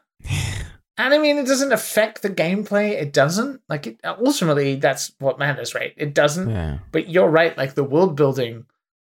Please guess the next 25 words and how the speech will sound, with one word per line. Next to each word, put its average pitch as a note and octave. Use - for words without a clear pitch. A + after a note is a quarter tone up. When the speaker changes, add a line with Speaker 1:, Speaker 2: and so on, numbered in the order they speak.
Speaker 2:
Why D#3
do F3
I E3
care D#3
about C3
this B2+
giant C3
pizza C#3+
disc C3
falling B2+
on B2
top B2+
of A#2+
these B2+
slums B2+
when B2
the B2
slums C#3
are, D3+
like, C#3
the D3+
size D3+
of, D#3
like, D3+
a D3